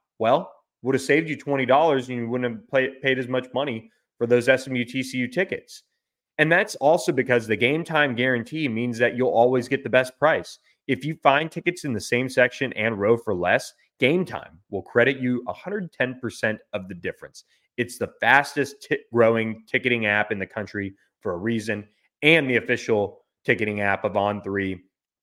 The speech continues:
and on the pony express dot com. Snag the tickets without the stress with Game Time.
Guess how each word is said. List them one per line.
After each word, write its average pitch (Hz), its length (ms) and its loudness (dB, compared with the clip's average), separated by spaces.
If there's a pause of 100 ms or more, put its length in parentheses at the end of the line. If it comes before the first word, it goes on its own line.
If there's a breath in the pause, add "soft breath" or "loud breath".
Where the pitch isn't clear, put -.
(460)
and 139 220 4
on 95 160 0
the 85 80 -10
pony 87 240 -8
express 80 360 -10
dot - 300 -8
com. 135 300 0 (320)
Snag 160 580 4
the 196 60 0
tickets 151 540 0 (100)
without 110 480 2
the 131 80 -2
stress 107 500 0
with 95 180 -6
Game 92 280 -6
Time. 73 260 -16